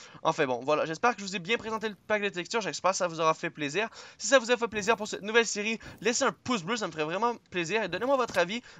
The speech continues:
euh, qu'est-ce que je devrais améliorer dans mon commentary quand je présente, qu'est-ce que vous voudriez que je présente, et cetera. Euh, le dernier truc aussi, c'est que ça va se passer toujours sur cette map-là.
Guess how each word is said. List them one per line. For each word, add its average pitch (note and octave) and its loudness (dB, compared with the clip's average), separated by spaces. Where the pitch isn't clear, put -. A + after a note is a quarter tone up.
euh, C#3+ 4
qu'est-ce A3 -2
que A3+ -4
je F3+ -10
devrais F3 4
améliorer F3+ 0
dans G3+ 0
mon E3+ -2
commentary E3 -2
quand F3 -4
je - -6
présente, E3+ 0
qu'est-ce F3 -12
que F3 -6
vous D3 -8
voudriez C#3+ -6
que D#3 -4
je C#3+ -10
présente, C#3+ -4
et C3+ -8
cetera. C#3 0
Euh, C#3 6
le F3 2
dernier G#3 4
truc A#3+ -4
aussi, A3 -6
c'est G3+ -6
que - -6
ça G3+ 2
va G3 -2
se - -10
passer G#3+ 0
toujours G#3 -2
sur A3+ -8
cette - -4
map-là. F#3+ 2